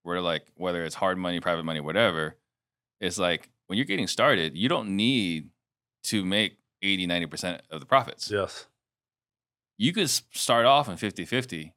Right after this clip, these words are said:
Speaker 1: right? If I got Alex's money, I'll source the deal, run the flip, deal with the subs, right, as a small operator, and then sell it on the M L S. I'll do all the work.
Speaker 2: Yeah.
Speaker 1: You fund the down payment,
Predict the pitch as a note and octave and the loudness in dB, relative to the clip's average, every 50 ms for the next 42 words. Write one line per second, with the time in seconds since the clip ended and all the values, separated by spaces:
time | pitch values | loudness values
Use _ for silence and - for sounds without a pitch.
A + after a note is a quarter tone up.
0 | _ _ - E2 G2 G#2 G#2 - - _ _ _ - F#2+ - - G2 A#2+ D3 D3 | _ _ -4 -2 -2 -2 -2 -6 -10 _ _ _ -10 -8 -2 0 2 2 4 2
1 | - - - G2+ A2 A#2+ B2 - B2+ A2+ A2 A2 A2 A2+ A#2+ A#2+ B2 A#2+ - _ | 2 2 2 2 2 2 2 0 -2 -2 0 2 2 2 0 -2 -4 -6 -12 _
2 | _ _ _ _ _ _ - D#2+ F2 - - - B2 B2 A#2 - - G#2+ F#2+ G#2 | _ _ _ _ _ _ -2 -2 -2 -2 -2 0 0 0 0 -2 -4 -4 -4 -2
3 | G2+ G2+ G2+ G2+ G2 F2+ F#2 G2 G2+ G#2 G#2+ G2+ - - - G2 F#2+ F2 D#2 - | -2 0 0 0 -2 -2 -2 0 0 0 0 -2 -4 -4 -2 -2 -2 -2 -4 -4
4 | F#2+ G2 G2+ G#2 G#2 G2 F#2 - - G2+ F2+ F2+ F2+ F2 - - - E2 E2 D#2+ | -4 -2 -2 -2 -4 -4 -4 -2 0 2 2 2 2 0 -4 -8 -6 -6 -6 -4
5 | B1 D#2+ E2 - - G2+ G#2+ A#2 A2 A#2+ C3 A#2+ F#2 E2+ D#2+ D#2+ D#2+ E2+ - _ | -6 -6 -8 -6 -2 0 4 6 6 6 4 2 0 -4 -4 -4 -6 -8 -10 _
6 | _ _ _ _ _ _ _ _ _ _ - F#2+ F#2+ F#2 F2+ F2 F2+ D#2 D#2 - | _ _ _ _ _ _ _ _ _ _ -6 -6 -4 -2 -4 -4 -6 -6 -6 -2
7 | - - A#2+ B2 A#2+ A2 F2 E2 F2+ F#2 F2+ D#2 F#2 F2+ F2 F2 G#2+ A#2+ G2+ F2+ | 0 2 4 4 4 2 2 0 -2 -2 -2 -4 -2 -2 2 4 6 6 6 6
8 | F2 - - - - _ _ _ _ _ _ _ _ _ _ _ _ _ _ _ | 2 0 -6 -8 -12 _ _ _ _ _ _ _ _ _ _ _ _ _ _ _
9 | _ _ _ _ _ _ - G#2+ B2+ B2+ C3+ D3 B2+ A#2 G#2+ G2+ G2 F#2 F2 E2+ | _ _ _ _ _ _ 2 4 4 4 4 4 4 4 4 2 0 0 0 -2
10 | F2 F2+ - - - _ A2+ A2+ G#2 - - _ _ _ - F2 G#2 B2 C3 B2 | -2 -4 -8 -14 -12 _ -6 -6 -6 -6 -8 _ _ _ -4 0 0 0 2 2
11 | - A#2 G2 F#2 F2 E2+ D#2+ - _ _ _ _ _ _ _ _ _ _ _ _ | 4 4 4 4 4 0 -4 -10 _ _ _ _ _ _ _ _ _ _ _ _
12 | _ _ _ _ - F2 D#2+ - F2+ E2 E2 D2+ - G#2+ A2 B2 C3+ C#3+ D3+ C3+ | _ _ _ _ -12 -8 -2 0 0 0 0 0 0 0 2 2 2 2 0 0
13 | - | -4